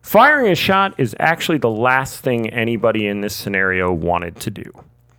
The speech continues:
So the way robberies usually go on the island is, the island mentality is,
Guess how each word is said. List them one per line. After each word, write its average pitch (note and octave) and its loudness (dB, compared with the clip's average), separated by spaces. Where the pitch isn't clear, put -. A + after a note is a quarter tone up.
So - 0
the C#3 4
way G3+ 6
robberies C3+ 2
usually B2+ 0
go G#2+ 4
on G2 -2
the F#2+ -6
island G2+ -2
is, F#2+ -6
the B2 2
island F#3+ 2
mentality C3+ 0
is, F#2 -4